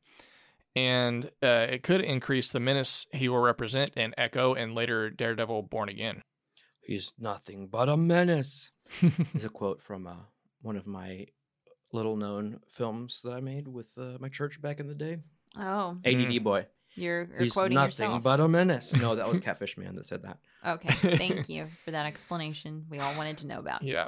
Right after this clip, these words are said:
Speaker 1: So, so yeah, that's the theory.
Speaker 2: So it's a good theory
Speaker 1: Mm-hmm.
Speaker 2: because there is no explanation. I didn't watch this show with the exception of the last episode, which is whenever he's heavily featured,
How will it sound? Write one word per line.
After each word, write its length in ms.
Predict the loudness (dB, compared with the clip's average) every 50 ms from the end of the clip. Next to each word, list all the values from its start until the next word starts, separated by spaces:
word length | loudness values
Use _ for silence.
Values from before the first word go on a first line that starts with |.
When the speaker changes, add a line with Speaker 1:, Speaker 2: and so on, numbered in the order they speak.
| -6 _ _
Speaker 1:
So, 460 | 2 4 6 6 6 6 6 4 4 4
so 100 | 4 4
yeah, 220 | 6 6 6 6
that's 240 | 6 6 4 4 0
the 200 | 2 4 4 4
theory. 320 | 6 6 6 6 6 4 0 -4 -10 -18 -20 -20 -20 -20 -20 -20 -20 -20 _
Speaker 2:
So 360 | -4 4 8 10 10 10 10
it's 260 | 8 4 2 2 2
a 80 | 0 2
good 220 | 4 4 2 2 2
theory 360 | -2 0 2 2 2 2 0
Speaker 1:
Mm-hmm. 80 | -2 -4
Speaker 2:
because 640 | -4 -2 2 6 6 8 8 8 6 2 0 -4 -8 -10 _ _ _ _ _ _ _ _ _ _ _ _ _ _ _ _ _ _ _ _ _ _
there 300 | 2 6 8 8 10 10
is 160 | 8 6 4
no 160 | 2 4 4
explanation. 560 | 4 4 2 0 -2 0 2 2 2 0 0 0
I 80 | 4 4
didn't 140 | 4 6 6
watch 300 | 6 4 4 2 -2 -2
this 140 | -2 -2 -2
show 380 | -2 0 2 2 4 4 2
with 180 | 0 -2 -4 -4
the 60 | -4
exception 360 | -2 0 0 -2 -2 -2 -2
of 80 | 0 0
the 80 | 2
last 320 | 2 4 2 2 2 0 -2
episode, 460 | -4 -4 -2 -8 -10 -4 -2 -2 0
which 200 | 0 -2 -4 -4
is 120 | -10 -8
whenever 380 | -6 -4 -4 -4 -4 -4 -6 -6
he's 180 | -6 -6 -6 -6
heavily 320 | -6 -4 -4 -6 -6 -6
featured, 560 | -4 -4 -4 -2 -2 -4 -4 -2 -4 -4 -6